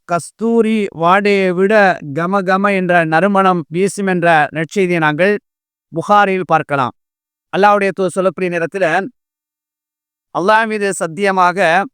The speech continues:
நோன்பாளியுடைய அந்த வாயிலிருந்து வரக்கூடிய வாடை அத்யபு இந்தல்லாஹி, அல்லாஹ்விடத்தில் அதிகமான மனமுடையதாக இருக்கும்,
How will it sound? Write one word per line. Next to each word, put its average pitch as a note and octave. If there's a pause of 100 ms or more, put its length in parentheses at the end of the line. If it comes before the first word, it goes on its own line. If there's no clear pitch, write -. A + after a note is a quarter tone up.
(520)
நோன்பாளியுடைய G3+ (180)
அந்த D#3+
வாயிலிருந்து G3+
வரக்கூடிய F3+
வாடை E3+ (160)
அத்யபு G3+ (680)
இந்தல்லாஹி, F#3 (760)
அல்லாஹ்விடத்தில் G#3 (220)
அதிகமான G#3 (1000)
மனமுடையதாக F#3+
இருக்கும், G3+